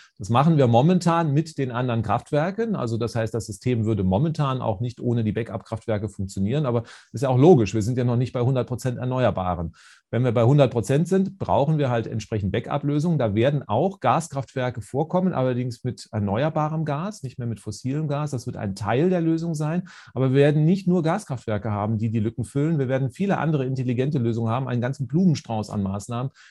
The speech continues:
den wir heute auf die, äh, Beine bringen müssen. Deswegen ist diese Frage nicht so einfach zu beantworten. Also sozusagen, naja, okay, wir bauen halt Sonne und Wind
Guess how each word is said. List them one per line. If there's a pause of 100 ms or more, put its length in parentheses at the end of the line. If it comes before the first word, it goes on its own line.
(140)
den
wir
heute
auf
die,
äh,
Beine
bringen
müssen. (160)
Deswegen
ist
diese
Frage
nicht
so
einfach
zu
beantworten.
Also
sozusagen,
naja,
okay,
wir
bauen
halt
Sonne
und
Wind